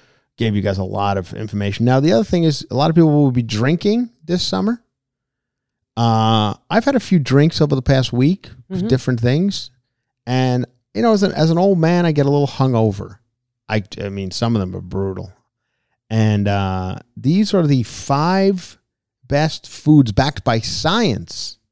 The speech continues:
Speaker 1: Okay, Alex? Backed by science, reduce symptoms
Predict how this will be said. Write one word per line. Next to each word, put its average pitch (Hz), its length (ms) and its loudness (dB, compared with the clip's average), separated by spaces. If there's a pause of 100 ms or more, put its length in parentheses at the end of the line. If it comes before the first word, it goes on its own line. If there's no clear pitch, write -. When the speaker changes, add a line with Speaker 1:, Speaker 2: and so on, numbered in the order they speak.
(200)
Speaker 1:
Okay, 123 260 -2
Alex? 170 320 -2
Backed 120 300 -4
by 160 140 2
science, 156 500 -2
reduce 117 320 2
symptoms 139 400 0